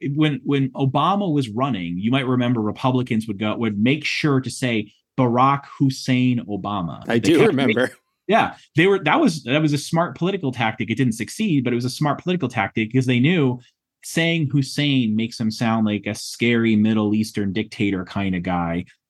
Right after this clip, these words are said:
Speaker 1: So they're, they're counting on that to be, to push people away from voting for him, right? Because certain names sound better to, to groups than others, right? And that, that would change in different countries, of course. Like, there are countries where Kennedy will be a bad name and, like,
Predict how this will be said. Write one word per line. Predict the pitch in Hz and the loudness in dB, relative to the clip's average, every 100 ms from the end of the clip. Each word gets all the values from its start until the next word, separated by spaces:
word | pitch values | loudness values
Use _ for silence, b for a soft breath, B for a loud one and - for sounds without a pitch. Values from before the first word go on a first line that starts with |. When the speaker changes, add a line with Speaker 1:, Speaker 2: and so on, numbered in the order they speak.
| _ | _
Speaker 1:
So | - | 0
they're, | 131 131 123 123 | 4 4 2 2
they're | 135 | 0
counting | 131 - 160 190 147 | 0 0 0 2 2
on | 117 104 | 2 0
that | 101 101 104 | 0 -4 -4
to | |
be, | 107 104 98 | 0 0 -2
to | - 113 - | -6 -8 -8
push | - 139 131 | -2 -2 0
people | - 104 104 | 0 2 2
away | 95 95 | 2 0
from | 110 110 | 0 2
voting | 156 160 95 | 2 0 -2
for | 92 92 85 | -4 -6 -4
him, | 82 87 - _ | -4 -6 -10 _
right? | 98 101 | -2 0
Because | - 127 127 | 2 0 2
certain | 165 170 147 | 0 2 4
names | 135 127 127 | 4 4 2
sound | 123 117 123 | 0 2 2
better | 107 101 95 | 2 0 -4
to, | 95 - | -8 -6
to | - 95 92 90 _ - | -2 0 0 -4 _ -12
groups | - 98 - | -4 -4 -2
than | 104 | 0
others, | 139 113 78 76 - | 2 2 -4 -10 -8
right? | 95 101 | -4 2
And | 120 | 2
that, | 135 B B - | 2 B B -2
that | 147 | 0
would | 139 | 2
change | 135 131 117 | 2 2 2
in | 104 | 0
different | 104 95 | -4 -6
countries, | - 123 98 92 | -2 -2 0 -6
of | 90 | -6
course. | - 85 85 - | -6 -6 -6 -6
Like, | 87 90 | -6 -4
there | 98 | -4
are | |
countries | - 110 101 | -2 -2 0
where | 95 90 b _ - | -2 -4 b _ -4
Kennedy | - 123 107 | 2 4 4
will | 98 95 | 2 2
be | 95 | 0
a | 90 | 2
bad | 110 113 92 | 2 2 0
name | 95 92 92 | -2 -2 -2
and, | 92 90 | -2 -2
like, | 90 90 92 | -2 -4 -6